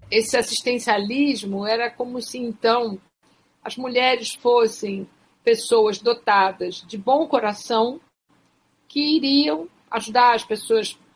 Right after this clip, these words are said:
pobres ou necessitadas, enquanto os maridos cuidavam de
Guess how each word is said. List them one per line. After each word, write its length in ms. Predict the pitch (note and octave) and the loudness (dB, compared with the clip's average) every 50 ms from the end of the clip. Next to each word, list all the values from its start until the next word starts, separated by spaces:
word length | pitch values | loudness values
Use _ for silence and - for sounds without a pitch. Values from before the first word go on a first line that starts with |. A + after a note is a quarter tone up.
| _ - | _ -2
pobres 420 | A3+ A#3+ C#4 D#4 C#4 A#3 G#3 G3+ | 2 2 2 2 0 -4 -8 -8
ou 100 | G#3+ G3 | -8 -6
necessitadas, 1000 | F#3+ G3 F#3+ - F#3+ F#3+ - G#3+ G3+ - A#3+ A#3+ A#3+ B3 C4 C4+ E4 D#4+ - - _ _ _ _ _ _ _ - | -6 -6 -8 -8 -10 -10 -12 -10 -4 0 4 6 6 6 4 2 -2 -8 -10 -12 _ _ _ _ _ _ _ -4
enquanto 760 | F#4+ F#4+ - - E4 D4 C#4+ D4+ D#4 D#4 D4 - F#4 F4+ - - | -4 -4 0 4 6 6 6 6 2 0 0 2 0 0 0 -2
os 160 | C#4 C#4 C#4 | -4 -4 -2
maridos 580 | D4 F4 D#4 C#4+ C#4 C4 C#4 C#4 C#4+ D#4 - | 0 2 2 2 2 0 -2 -4 -4 -6 -4
cuidavam 560 | - - F4+ E4+ A#3+ B3 B3 B3+ C4+ C#4+ C#4 B3+ | 0 2 2 4 4 4 4 4 2 0 -2 -2
de 140 | - C#4 | -4 -8